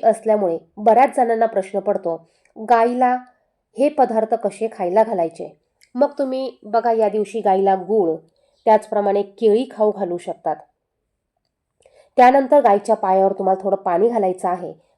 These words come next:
हळदी कुंकू अक्षदा टाकायच्या आहे, फूल टाकायचं आहे. त्यानंतर गाईला तुम्हाला ह्या वस्तू तुमच्या हाताने खाऊ घालायच्या आहे.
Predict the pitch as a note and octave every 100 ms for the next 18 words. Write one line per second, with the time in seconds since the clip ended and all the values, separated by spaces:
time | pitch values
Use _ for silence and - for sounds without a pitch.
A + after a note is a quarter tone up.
0 | - B3 B3 A#3+ G#3+ A3+ A3+ G3 - G#3
1 | A3+ A3 F3 F3 G3 - F#3 D#3+ - A3
2 | B3 G3 F3+ F3 - F3+ F3+ - _ _
3 | _ - C4 C4 B3 B3 G#3 G3+ G3 G3
4 | F#3+ D#3+ D#3+ _ _ G3+ A3 A#3 G#3 G3+
5 | A3 E3 D#3+ _ _ - A#3+ A#3 B3+ C4
6 | G#3+ - F#3+ G#3+ G#3+ F3+ G#3+ G#3 E3+ E3
7 | F3+ D#3+